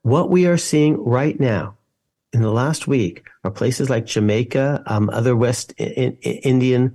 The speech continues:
uh, nations saying, "Why should we be in the Commonwealth anymore? Why should we have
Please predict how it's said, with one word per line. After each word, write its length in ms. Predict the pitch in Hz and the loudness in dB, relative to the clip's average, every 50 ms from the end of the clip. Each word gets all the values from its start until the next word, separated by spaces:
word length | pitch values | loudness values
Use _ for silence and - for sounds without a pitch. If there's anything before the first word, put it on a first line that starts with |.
| - _ _ - - | -6 _ _ -10 -4
uh, 80 | 107 107 | -2 0
nations 380 | 113 117 120 123 - 135 131 | 0 0 0 0 -2 -2 0
saying, 160 | - 135 131 | 0 2 2
"Why 100 | 131 139 | 2 2
should 220 | 175 175 - 170 160 | 0 0 0 0 0
we 80 | 180 | 0
be 180 | 160 160 185 190 | 2 2 2 2
in 80 | 180 185 | 4 2
the 60 | 180 | 2
Commonwealth 480 | - 175 185 196 196 180 151 110 - | 0 0 0 2 2 2 2 0 0
anymore? 540 | 113 104 104 104 101 98 101 107 92 - - - | 0 0 2 2 2 0 0 -2 -4 -6 -6 -4
Why 140 | - 156 | -2 -2
should 180 | 165 - 175 156 | 0 0 2 2
we 160 | 139 160 185 | 4 4 4
have 320 | 175 165 170 185 151 - | 4 4 2 0 -2 -4